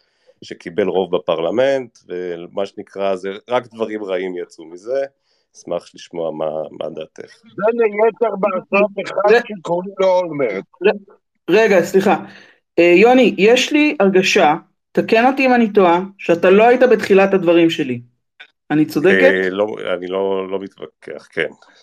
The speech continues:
Speaker 3: כי אני אמרתי כמעט מילה במילה את מה שאתה אמרת. אוקיי? אמרתי,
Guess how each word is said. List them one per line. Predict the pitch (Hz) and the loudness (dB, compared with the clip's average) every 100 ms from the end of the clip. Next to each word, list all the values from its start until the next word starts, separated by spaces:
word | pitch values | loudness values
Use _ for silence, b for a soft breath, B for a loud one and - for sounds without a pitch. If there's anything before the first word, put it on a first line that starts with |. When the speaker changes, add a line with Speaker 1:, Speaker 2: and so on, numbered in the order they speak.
| b _ _ _ _ | b _ _ _ _
Speaker 3:
כי | - 208 214 208 | 0 2 2 2
אני | 190 214 247 233 | 2 4 4 4
אמרתי | 240 294 294 302 311 - | 4 2 2 4 2 0
כמעט | - 247 269 381 392 | -2 2 4 4 2
מילה | 302 294 302 294 | 4 6 6 4
במילה | 285 269 247 | 6 6 4
את | 240 | 4
מה | 214 | 0
שאתה | 202 196 170 | 0 0 0
אמרת. | 151 127 - 107 _ _ _ _ _ _ _ _ _ _ _ - | 0 -2 -8 -12 _ _ _ _ _ _ _ _ _ _ _ -4
אוקיי? | 165 262 - | 2 4 4
אמרתי, | 208 269 254 - 156 | 4 4 4 0 -4